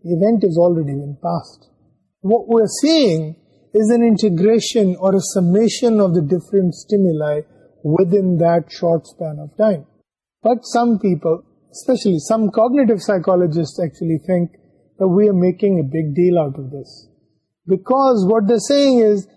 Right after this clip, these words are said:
that most events in our lives, in our daily lives, don't happen, don't take place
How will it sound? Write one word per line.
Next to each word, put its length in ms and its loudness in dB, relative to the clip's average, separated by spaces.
that 160 0
most 840 2
events 800 2
in 160 2
our 240 2
lives, 760 2
in 120 -2
our 100 2
daily 320 2
lives, 420 -2
don't 400 2
happen, 460 -2
don't 320 0
take 340 -2
place 640 -2